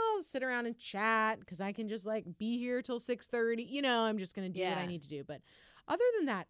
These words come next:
Speaker 1: I don't know if it's changed me. Maybe I don't know. I'm gonna ask some coworkers if they're like, "Now you're tired and angry."
Speaker 2: <laughs> Well, it seems like you already had, like, the mama bear thing down. And I, I feel like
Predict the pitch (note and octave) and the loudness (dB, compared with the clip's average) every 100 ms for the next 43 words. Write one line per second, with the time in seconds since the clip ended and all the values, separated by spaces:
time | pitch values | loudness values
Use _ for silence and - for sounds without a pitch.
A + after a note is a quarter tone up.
0 | - C4+ D#4+ C4+ G#3 G3 E3+ D#3+ - - | -4 -2 0 0 -2 -4 -10 -12 -16 -16
1 | D3 C#3 - - _ _ - D#3+ A#2+ - | -16 -16 -20 -20 _ _ -18 -16 -16 -20
2 | _ _ G3+ G#3 F#3 D#3+ C3+ - - - | _ _ -4 -2 -4 -6 -12 -16 -18 -20
3 | - F3+ F3+ D3 - E3 - C#3+ D#3+ - | -12 -10 -10 -10 -12 -14 -14 -12 -12 -14
4 | - - - G3 F3 - - F#3+ A#3 G#3+ | -16 -18 -18 -16 -14 -12 -12 -10 -8 -8
5 | F3 E3+ D#3 - E3 F2 F2 F3 E3+ B2 | -8 -8 -10 -12 -14 -12 -12 -12 -14 -16
6 | - A2+ A#2 A2 G#2 A3 G3 - C#4 C4 | -18 -18 -18 -18 -14 -14 -14 -4 -2 -2
7 | B3+ A#3 A#3 A#3 - - - A3 - - | -4 -4 -6 -6 -8 -10 -10 -12 -12 -14
8 | B3+ B3 C#4 - F#4 F4 B3+ A3 G#3+ A3 | 2 6 6 4 -2 0 4 4 4 2
9 | G3 F#3+ F#3 F3 F3 E3+ E3 D#3+ E3 D3 | 0 0 -2 -2 -2 -2 -2 -6 -8 -6
10 | D#3+ D#3 E3 E3+ - F3 D#3+ G3 F3+ F3 | -6 -4 -4 -6 -4 -4 0 2 2 0
11 | - | -4